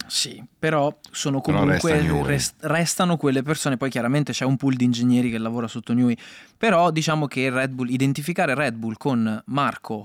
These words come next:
Speaker 1: Horner e Newey lo si può fare dagli anni di Vettel agli anni di Verstappen attuale.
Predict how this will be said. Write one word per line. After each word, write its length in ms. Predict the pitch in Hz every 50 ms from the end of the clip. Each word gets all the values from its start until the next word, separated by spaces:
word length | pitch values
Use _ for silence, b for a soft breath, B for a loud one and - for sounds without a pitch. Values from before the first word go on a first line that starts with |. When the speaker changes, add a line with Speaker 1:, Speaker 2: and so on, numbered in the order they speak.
| 123 139
Speaker 1:
Horner 560 | 139 127 120 117 110 107 104 107 107 104 104 -
e 100 | 131 135
Newey 600 | 151 156 147 139 139 143 143 147 143 139 - - - -
lo 180 | 127 120 117 120
si 120 | 110 127
può 120 | 117 143 131
fare 400 | - - 139 120 117 117 117 113
dagli 220 | 117 117 123 147
anni 180 | 156 135 127 127
di 120 | 165 175
Vettel 580 | - 143 127 123 - - 139 135 135 135 139 - -
agli 220 | 143 135 135 131
anni 400 | 123 113 113 117 120 123 123 123
di 200 | 117 110 107 117
Verstappen 500 | 113 113 107 - - 107 107 - 113 107
attuale. 440 | 101 - - 107 101 104 101 104